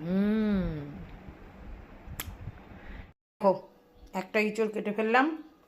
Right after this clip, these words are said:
আর এই দেখো, এই একটা ইঁচড়।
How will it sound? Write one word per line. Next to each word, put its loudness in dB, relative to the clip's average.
আর -4
এই 2
দেখো, -6
এই -2
একটা -4
ইঁচড়। -10